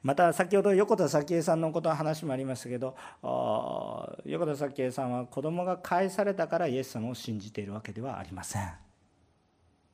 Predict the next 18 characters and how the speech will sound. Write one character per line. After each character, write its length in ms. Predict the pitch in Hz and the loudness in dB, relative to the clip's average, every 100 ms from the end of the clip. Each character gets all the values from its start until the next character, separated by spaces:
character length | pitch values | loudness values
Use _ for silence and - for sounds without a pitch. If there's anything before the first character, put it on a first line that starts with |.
| _ _ _ | _ _ _
返 160 | 147 | -6
さ 160 | 147 180 | -2 -2
れ 80 | 165 | -2
て 160 | 156 | -2
な 160 | 139 160 | 0 2
い 80 | 151 | 0
で 120 | 131 | -2
す 60 | - | -4
け 140 | 127 | -4
ど、 400 | 147 175 170 - _ _ _ _ _ _ _ _ _ _ _ _ _ _ _ | -2 -4 -6 -16 _ _ _ _ _ _ _ _ _ _ _ _ _ _ _
主 200 | - - | -12 -6
を 60 | 98 | -6
信 260 | - 104 90 | -4 -6 -6
じ 120 | - | -12
て 100 | 87 | -14
い 100 | 90 | -14
ま 180 | 92 - | -16 -18
す。 220 | - | -20